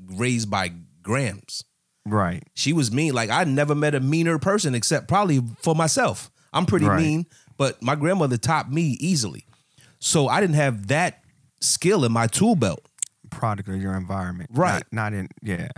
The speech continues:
Speaker 2: of how you grew up.
Speaker 1: And so a
Speaker 2: What,
Speaker 1: lot of
Speaker 2: what, what
Speaker 1: people,
Speaker 2: I
Speaker 1: a
Speaker 2: learned
Speaker 1: lot
Speaker 2: in
Speaker 1: of
Speaker 2: my
Speaker 1: people don't
Speaker 2: class,
Speaker 1: have
Speaker 2: you're a
Speaker 1: it.
Speaker 2: model. Yeah,
Speaker 1: But
Speaker 2: you're a model of what you've been exposed to.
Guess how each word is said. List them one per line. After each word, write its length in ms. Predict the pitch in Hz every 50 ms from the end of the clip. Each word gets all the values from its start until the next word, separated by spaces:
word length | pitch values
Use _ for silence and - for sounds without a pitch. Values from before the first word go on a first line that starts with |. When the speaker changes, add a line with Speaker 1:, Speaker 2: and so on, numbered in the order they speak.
| - - -
Speaker 2:
of 140 | 87 90
how 100 | 98 101
you 180 | 92 92 92 90
grew 320 | 90 95 92 92 90 90
up. 140 | 87 85 - - -
Speaker 1:
And 80 | 139 135
so 120 | - 156
a 40 | 147
Speaker 2:
What, 60 | 143
Speaker 1:
lot 160 | 160 165 175
of 60 | 190 -
Speaker 2:
what, 120 | - 190
what 60 | -
Speaker 1:
people, 80 | 170 165
Speaker 2:
I 60 | 160
Speaker 1:
a 40 | -
Speaker 2:
learned 120 | - 135 -
Speaker 1:
lot 80 | 156 156
Speaker 2:
in 60 | 156
Speaker 1:
of 20 | -
Speaker 2:
my 40 |
Speaker 1:
people 180 | - 156 147 147
don't 140 | - - -
Speaker 2:
class, 40 | 135
Speaker 1:
have 220 | 165 202 - -
Speaker 2:
you're 60 | 92
a 20 | -
Speaker 1:
it. 20 |
Speaker 2:
model. 380 | 101 104 101 92 92 90 87 - _ - _ _ _ _ _
Yeah, 120 | - 101
Speaker 1:
But 100 | 151 139
Speaker 2:
you're 100 | 104 98
a 40 | 95
model 440 | 92 95 104 104 104 98 92 92 92
of 140 | 90 85 95
what 200 | 92 87 - -
you've 100 | 95 92
been 160 | 90 90 90 87
exposed 520 | 85 - - - 92 90 87 85 - -
to. 180 | - 85 80